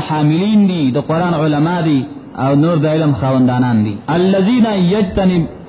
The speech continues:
الذین یجتنبون فی الخلوة»، دا هغه کسان دي، سمرقندي وایي، چې په یوازیوالي کې ځان د ګناه نه بچ کوي. شاړ ځای کې دي، میره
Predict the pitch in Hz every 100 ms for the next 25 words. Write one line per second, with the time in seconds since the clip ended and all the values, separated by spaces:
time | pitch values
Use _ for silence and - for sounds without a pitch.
0 | - - 170 180 185 196 226 220 165 131
1 | - - - - - - - - - -
2 | - - 123 151 214 190 202 190 190 240
3 | 202 170 165 - 220 214 165 131 117 -
4 | - - - - - - - - 151 165
5 | 208 233 196 196 214 214 180 190 170 170
6 | 160 165 160 185 180 180 175 160 156 147
7 | 165 185 214 185 165 180 175 151 143 156
8 | 151 127 123 - 123 107 - - - -
9 | - - 202 202 170 185 156 165 156 143
10 | 156 160